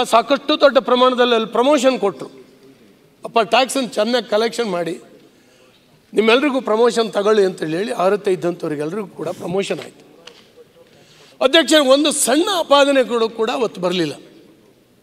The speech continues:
ಬೊಮ್ಮಾಯಿಯವರ ಕಾಲದಲ್ಲೂ ಕೂಡ ಅಷ್ಟೇ, ಟ್ರಾನ್ಸ್‌ಫರ್ಸು, ಜಾತಿ ಇಲ್ಲ, ಹಣ ಇಲ್ಲ, ಯಾವ ಒಂದು ಕಪ್ಪು ಚುಕ್ಕೆ ಇಲ್ದೇನೆ ಆ ಇಲಾಖೆಗೆ ಸರ್ವಸತ್ತ-, ಸ-, ಸ್ವತಂತ್ರವಾಗಿರ್ತಕ್ಕಂಥ ಕಾರ್ಯನಿರ್ವಹಣೆಗೆ ಅವಕಾಶ ಮಾಡಿಕೊಟ್ಟು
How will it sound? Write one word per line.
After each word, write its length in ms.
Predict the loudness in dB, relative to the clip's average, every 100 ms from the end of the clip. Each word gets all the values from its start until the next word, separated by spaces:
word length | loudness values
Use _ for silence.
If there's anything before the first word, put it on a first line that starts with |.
| _ _ _ -20 -20 -20 -20 _ 0
ಬೊಮ್ಮಾಯಿಯವರ 500 | 6 6 6 6 2
ಕಾಲದಲ್ಲೂ 440 | 2 2 4 0
ಕೂಡ 200 | -2 -2
ಅಷ್ಟೇ, 400 | -2 -2 -6 -6
ಟ್ರಾನ್ಸ್‌ಫರ್ಸು, 880 | 0 0 2 -2 -4 -6 -8 -10 -14
ಜಾತಿ 320 | 0 0 0 -2
ಇಲ್ಲ, 220 | -2 -2 -2 -6 -20 -20 _ -2
ಹಣ 120 | 2
ಇಲ್ಲ, 240 | 6 4 4
ಯಾವ 420 | 2 4 4 6
ಒಂದು 240 | 4 2
ಕಪ್ಪು 260 | -2 -4 -4
ಚುಕ್ಕೆ 300 | -8 -6 -2
ಇಲ್ದೇನೆ 400 | 0 0 -4 -8 -20 -20 -20 -20 0
ಆ 80 | 2
ಇಲಾಖೆಗೆ 460 | 4 2 2 0 -2
ಸರ್ವಸತ್ತ-, 640 | -2 -2 -2 -2 -2 -4
ಸ-, 400 | -2 -4 -4 -10 -20 -20 -20 -20 -20 -20 -20 -20 -8
ಸ್ವತಂತ್ರವಾಗಿರ್ತಕ್ಕಂಥ 1160 | 0 4 4 6 4 6 4 0 -4 -2 -4 -4
ಕಾರ್ಯನಿರ್ವಹಣೆಗೆ 840 | -4 0 0 0 0 0 0 0
ಅವಕಾಶ 360 | -2 0 0 -2
ಮಾಡಿಕೊಟ್ಟು 600 | -2 -2 -2 -6 -8 -12